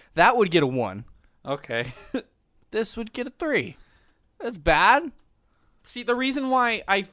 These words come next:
Speaker 2: gave it such a bad score is Cargo was, like, this small little movie that no one's probably ever heard of. Norm of the North was a theatrical release starring Rob Schneider, like, and Ken Jeong. Like,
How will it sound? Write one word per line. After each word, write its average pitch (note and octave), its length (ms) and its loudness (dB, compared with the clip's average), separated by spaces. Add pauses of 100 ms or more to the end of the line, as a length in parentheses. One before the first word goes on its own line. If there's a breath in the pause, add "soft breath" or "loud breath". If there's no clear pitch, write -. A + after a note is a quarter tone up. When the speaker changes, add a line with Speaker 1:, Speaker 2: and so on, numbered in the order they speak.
(120)
Speaker 2:
gave G3 200 -4
it E3 100 -14
such - 300 -4
a F3+ 40 -4
bad D#3 220 0
score D#3 220 -4
is D3 80 -8
Cargo G#3 340 0
was, E3+ 140 -6
like, D#3 120 -6
this D3 140 -10
small C#3 280 -6
little C3 140 -6
movie B2 220 -8
that A#2+ 180 -4
no C#3+ 200 -8
one's C#3 180 -6
probably B2 240 -4
ever A2+ 140 -4
heard A#2 240 -6
of. G#2+ 120 -6 (280 soft breath)
Norm C#4+ 160 0
of D4+ 80 -2
the B3+ 80 2
North G3 240 0
was G3 120 -4
a D#3+ 60 -4
theatrical D#3+ 640 -2
release D3+ 360 -4
starring C3+ 340 -4
Rob C#3+ 240 0
Schneider, C3 580 -6 (200)
like, C#3 280 -4 (100)
and C#3 200 -6
Ken G3 280 -4
Jeong. C#3 440 0
Like, A#2+ 220 -10